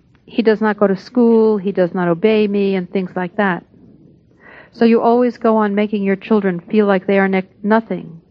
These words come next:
and they are always doing the wrong things.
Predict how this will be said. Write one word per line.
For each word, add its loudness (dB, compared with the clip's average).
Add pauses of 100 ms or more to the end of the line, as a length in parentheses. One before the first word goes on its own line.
(520)
and 0
they 4
are 2
always 0
doing -2
the -4
wrong 0
things. -14